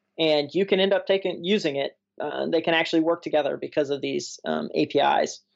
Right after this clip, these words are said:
And so you don't have to know how to code. Instead, Zapier can figure it out all for you. Uh, you can set up these integrations between wh-, whether it's Google Apps or Dropbox or Trello or Slack or whatever, right?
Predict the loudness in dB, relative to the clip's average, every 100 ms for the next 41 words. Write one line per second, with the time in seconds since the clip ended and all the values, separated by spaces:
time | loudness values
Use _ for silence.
0 | _ _ -12 0 2 2 2 2 0 0
1 | 0 2 2 2 0 0 -4 -16 -4 -2
2 | -2 -2 -2 0 0 -2 -2 -4 -8 _
3 | _ -6 -2 2 2 4 4 2 0 0
4 | -2 -8 _ -14 -8 -6 -6 -6 -4 4
5 | 4 4 -2 0 2 4 2 0 -6 -6
6 | -2 0 0 0 2 0 0 0 0 -2
7 | -6 -2 0 0 0 -2 0 0 0 2
8 | 2 0 -4 -2 2 4 2 0 0 2
9 | 2 0 0 2 2 0 0 2 2